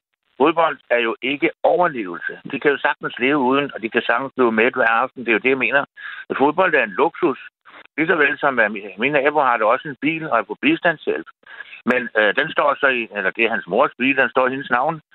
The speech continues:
Og, og så, så nemt er det jo bare. Altså, det er jo ikke så vanskeligt at omgå selvhjælp. Men jeg mener, så må de jo selv finde ud af noget. Det, det, det kunne forældrene jo gøre. Så må de jo, øh, alligevel lave en lille smule at tjene til den fodboldklub, hvis de, øh, synes, at deres børn skal gå til det,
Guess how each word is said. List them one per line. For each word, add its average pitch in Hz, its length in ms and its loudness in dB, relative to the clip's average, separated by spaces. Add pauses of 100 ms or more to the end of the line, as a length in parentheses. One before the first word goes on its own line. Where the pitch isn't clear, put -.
(400)
Og, 117 140 2
og 110 60 -2
så, 151 260 0
så 156 80 -4
nemt 139 220 0
er 123 40 4
det 120 120 2
jo 185 100 4
bare. 110 280 2 (120)
Altså, 90 240 -4 (420)
det 135 80 -4
er 135 40 -2
jo 127 60 -4
ikke 131 160 -4
så 156 120 2
vanskeligt 127 340 -8 (240)
at 104 100 0
omgå 113 400 0
selvhjælp. 135 360 2 (640)
Men 120 100 2
jeg 127 80 2
mener, 160 240 2
så 160 100 -2
må 170 140 0
de 123 160 -2
jo - 100 -2
selv 165 180 0
finde 139 160 0
ud 143 100 4
af 143 60 4
noget. 131 220 4 (100)
Det, 131 80 -2 (140)
det, 127 180 -2
det 127 100 -10
kunne 143 200 -2
forældrene 143 360 2
jo 110 160 2
gøre. 82 200 0
Så - 80 -10
må 156 120 0
de 139 180 -2
jo, 85 160 0
øh, 76 200 -4 (360)
alligevel 180 300 2
lave 165 180 2
en 156 60 -4
lille 151 180 -4
smule 143 300 2
at 117 60 -8
tjene 131 220 -2
til 123 140 -2
den 120 120 -2
fodboldklub, 131 540 -2
hvis 101 220 0
de, 101 60 -2 (180)
øh, 82 120 2
synes, 135 280 -2
at 139 100 2
deres 107 220 2
børn 120 180 0
skal 120 140 -14
gå 113 140 -6
til 131 180 0
det, 139 100 -2